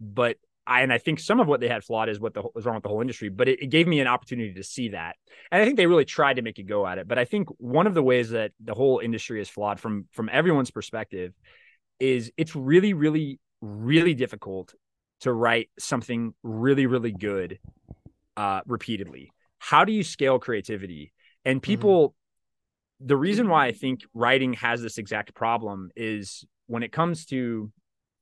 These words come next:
Speaker 1: drawing a, making a painting that someone wants to see, most of us cannot do that, right? Like, most of us know that we cannot, maybe Timmy can, 'cause he's an amazing artist, but Paul knows, and most people off the street knows, they cannot paint a picture that anyone else would ever pay to see,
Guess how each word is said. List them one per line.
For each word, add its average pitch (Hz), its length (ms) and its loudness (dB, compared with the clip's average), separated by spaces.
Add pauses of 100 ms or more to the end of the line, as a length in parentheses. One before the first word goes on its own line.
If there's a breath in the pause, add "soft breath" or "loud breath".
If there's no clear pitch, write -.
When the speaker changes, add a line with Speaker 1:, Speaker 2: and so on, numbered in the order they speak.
(640)
Speaker 1:
drawing 139 420 2
a, 110 100 -8
making 127 340 -4
a 113 40 -6
painting 120 400 -4
that 104 140 -10
someone 95 240 -8
wants 90 240 -10
to - 60 -20
see, 90 300 -16 (280 soft breath)
most 196 280 6
of 175 120 0
us 139 100 -6
cannot 120 380 -2
do 95 160 -8
that, 78 320 -12
right? 104 180 -4
Like, 110 100 -4
most 151 360 4
of 170 100 0
us 156 140 0
know 120 260 0
that 110 120 -2
we 107 120 -6
cannot, 117 400 -4
maybe 110 240 -4
Timmy 202 320 6
can, 110 260 -4
'cause 110 140 -8
he's 135 160 -4
an 123 80 -4
amazing 110 300 -6
artist, 110 240 -4
but - 180 -10
Paul 208 220 6
knows, 127 400 6
and 107 80 -4
most 123 240 2
people 117 220 4
off 107 80 0
the 104 100 -6
street 110 220 -8
knows, 117 340 2 (240 loud breath)
they 160 100 8
cannot 151 460 2
paint 143 240 -2
a 120 40 -10
picture 175 380 -4
that 127 160 0
anyone 127 300 0
else 113 160 0
would 101 100 0
ever 98 160 -2
pay 101 220 -6
to 95 80 -10
see, 131 380 -10